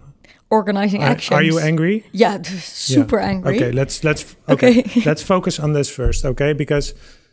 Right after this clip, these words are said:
Speaker 2: just to get to know you a little bit, because,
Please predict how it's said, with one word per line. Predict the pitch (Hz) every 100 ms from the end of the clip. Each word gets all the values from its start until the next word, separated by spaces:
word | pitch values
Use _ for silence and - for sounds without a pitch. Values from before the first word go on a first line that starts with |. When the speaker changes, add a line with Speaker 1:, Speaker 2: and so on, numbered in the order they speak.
| _ _ _ _ -
Speaker 2:
just | 165 -
to |
get | 160 160 156
to | 156
know | 147
you | 143 147 143
a |
little | 127 123
bit, | 117 113
because, | 135 - 135 131 -